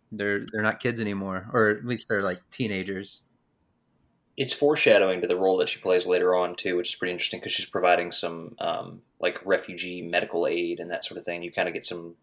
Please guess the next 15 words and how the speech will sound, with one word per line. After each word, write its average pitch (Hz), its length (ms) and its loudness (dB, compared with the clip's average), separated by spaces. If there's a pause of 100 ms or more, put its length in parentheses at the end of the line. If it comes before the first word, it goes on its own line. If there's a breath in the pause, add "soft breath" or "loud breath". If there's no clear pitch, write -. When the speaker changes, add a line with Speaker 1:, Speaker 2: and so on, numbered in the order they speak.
(120)
Speaker 2:
glimpses - 420 -2
into 87 160 -8
her 90 160 -4
character 85 560 0
and, 82 200 -10
and, 85 260 -12 (200)
and 95 120 -14
who 95 120 -10
she'll - 160 -8
become 85 420 -4 (420)
later 90 300 0
on 87 100 -2
in 90 60 -8
the 87 120 -8
original, 87 440 -6